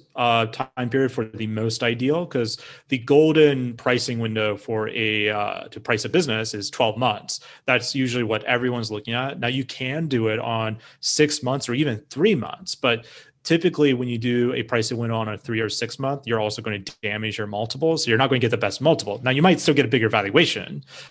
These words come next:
uh, because you are using those, uh, shorter pricing windows,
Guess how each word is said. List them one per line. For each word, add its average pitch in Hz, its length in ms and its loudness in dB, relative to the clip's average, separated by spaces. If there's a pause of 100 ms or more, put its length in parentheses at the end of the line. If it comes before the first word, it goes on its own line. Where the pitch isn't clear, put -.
(140)
uh, 113 100 6
because 113 340 0
you 113 120 0
are 120 100 6
using 110 400 -2
those, 101 380 -2
uh, 104 180 -2
shorter 101 300 -2
pricing 117 340 0
windows, 104 480 -6